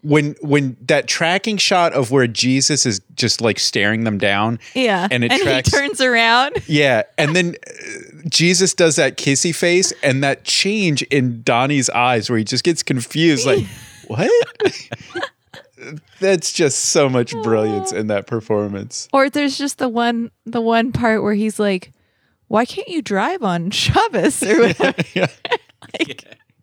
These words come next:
Speaker 1: The world does not stop and start for you, Donnie.
Speaker 2: Oh, man.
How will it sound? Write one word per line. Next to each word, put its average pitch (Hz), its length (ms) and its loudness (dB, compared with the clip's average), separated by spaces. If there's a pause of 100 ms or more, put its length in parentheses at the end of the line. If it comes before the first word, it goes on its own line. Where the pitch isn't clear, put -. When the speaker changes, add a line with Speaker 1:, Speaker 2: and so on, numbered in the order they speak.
(540)
Speaker 1:
The 131 100 -2
world 190 480 4
does 151 180 2
not 139 220 2
stop 180 500 2
and 151 140 2
start 175 340 2
for - 140 -2
you, 139 160 4
Donnie. 123 460 2
Speaker 2:
Oh, 220 100 -10
man. 214 680 -10